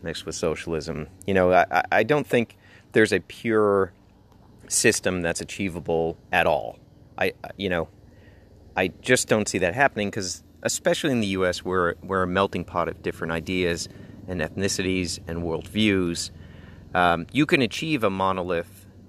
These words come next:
or a single system of government when you have, uh, you know, a, just a monolith of culture, where there's only one culture. You know, if you look at something like Japan,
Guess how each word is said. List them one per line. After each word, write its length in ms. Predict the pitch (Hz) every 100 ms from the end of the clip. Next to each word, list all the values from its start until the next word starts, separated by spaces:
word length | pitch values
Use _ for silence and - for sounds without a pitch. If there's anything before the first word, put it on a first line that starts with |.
| -
or 140 | 98 92
a 40 |
single 800 | - - 113 104 101 95 90 87 - - - - - - - - - -
system 680 | - 117 - 98 85 78 90
of 100 | 92
government 480 | 107 95 95 92 82 -
when 320 | - 98 107 107
you 140 | 98
have, 600 | - 104 98 92 87 - - - - - - - - - -
uh, 400 | 85 80 78 78 - - - - -
you 140 | 92
know, 240 | 80 76 - - - - - -
a, 640 | 92 85 85 82 82 80 - - - - - - - - - - - - -
just 180 | - -
a 40 |
monolith 460 | 104 104 101 98 -
of 120 | 85
culture, 500 | - 135 - - 71 -
where 100 | 101
there's 140 | 95
only 160 | 110 101
one 180 | 90 85
culture. 540 | - 117 92 - -
You 80 | 107
know, 140 | 113 123
if 140 | -
you 60 | 156
look 140 | 160
at 100 | 131 - - - - -
something 420 | - 131 127 107
like 240 | 98 85
Japan, 680 | - - 170 208 165 120 117